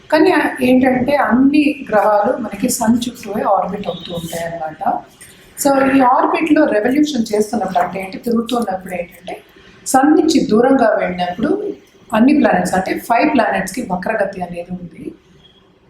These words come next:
సన్కి వక్రగతి లేదు, మూన్కి వక్రగతి లేదు, రాహు కేతు ఎప్పటికైనా వక్రగతి ఉంటుంది. ఇవన్నీ సన్ నుంచి దూరం మిగతా ఐదు ప్లానెట్స్ ఏమేమిటి, గురు,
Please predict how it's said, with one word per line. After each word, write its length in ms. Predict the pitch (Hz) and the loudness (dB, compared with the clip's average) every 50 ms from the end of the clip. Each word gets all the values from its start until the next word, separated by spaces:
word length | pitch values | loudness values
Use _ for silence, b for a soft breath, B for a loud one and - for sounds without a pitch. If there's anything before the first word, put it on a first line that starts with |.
| _ - | _ -10
సన్కి 640 | - - - 240 254 294 302 320 311 330 349 359 311 | -6 0 0 2 2 4 4 2 2 2 0 2 2
వక్రగతి 460 | 262 247 247 226 214 208 202 202 196 | 2 2 2 0 0 0 -2 -2 -2
లేదు, 300 | 196 190 185 180 185 214 | -2 -2 0 2 2 2
మూన్కి 500 | 269 269 226 208 202 202 202 - - 233 | 2 2 2 2 -2 -4 -6 -4 -4 -2
వక్రగతి 480 | 208 185 - - 185 185 185 180 - - | -2 -2 -2 -4 -6 -8 -6 -8 -8 -10
లేదు, 240 | 170 170 170 - 247 | -8 -8 -6 -6 -6
రాహు 520 | - 220 208 214 247 277 294 285 - - | -4 0 2 2 4 2 0 -2 -2 -4
కేతు 220 | 233 220 - 262 254 | -6 -6 -4 -4 -6
ఎప్పటికైనా 760 | 226 202 208 196 - - - 254 233 - - 254 240 254 247 | -6 -6 -10 -14 -16 -4 0 0 0 2 2 2 2 2 2
వక్రగతి 560 | 220 185 - - - - 180 170 - - 180 | 0 0 -2 -2 -6 -4 -4 -4 -6 -6 -12
ఉంటుంది. 640 | 175 175 175 - _ 180 170 - 180 185 - - - - b b b b b b _ 247 | -14 -14 -16 -18 _ -20 -18 -14 -14 -14 -14 -14 -16 -18 b b b b b b _ 2
ఇవన్నీ 380 | 226 247 262 254 269 285 311 | 4 4 4 4 4 6 6
సన్ 220 | 311 - 240 226 226 | 4 4 4 4 4
నుంచి 320 | 247 262 254 - - 202 | 2 2 0 0 -2 -2
దూరం 280 | 180 220 220 240 240 - | 2 2 4 4 4 2
మిగతా 400 | - - 202 196 202 185 175 180 | 2 -2 -2 0 0 2 2 2
ఐదు 140 | 180 180 196 | 0 -2 -4
ప్లానెట్స్ 500 | 185 - 190 185 180 180 180 180 - - | -4 -2 -2 -2 0 -2 -2 -6 -6 -6
ఏమేమిటి, 720 | 185 185 185 190 185 185 - - 180 180 185 185 185 B B B B B B B _ 226 175 175 | -4 -4 -4 -4 -4 -8 -10 -12 -8 -2 -2 -2 -2 B B B B B B B _ -12 -4 -2
గురు, 420 | 190 185 208 254 - - - - | 0 2 2 2 2 0 -2 -4